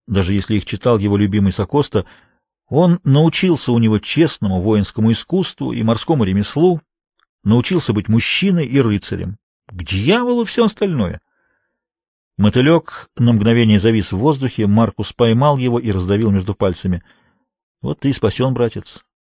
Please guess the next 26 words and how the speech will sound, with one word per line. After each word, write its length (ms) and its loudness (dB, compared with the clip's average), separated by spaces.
Спасен 440 -2
и 120 -2
мертв. 540 0
Но 260 -4
это 260 -4
менее 500 2
жестоко, 540 -2
чем 300 -2
оставить 520 -2
в 80 -4
живых, 460 0
но 100 2
лишить 300 -4
света». 480 -4
Он 200 2
загасил 480 2
лампу 340 0
и 60 -2
прислушался. 720 -6
Предсмертный 720 0
крик 580 -6
только 300 2
что 180 -4
нарушил 400 2
тишину 380 -4
караван-сарая. 800 -2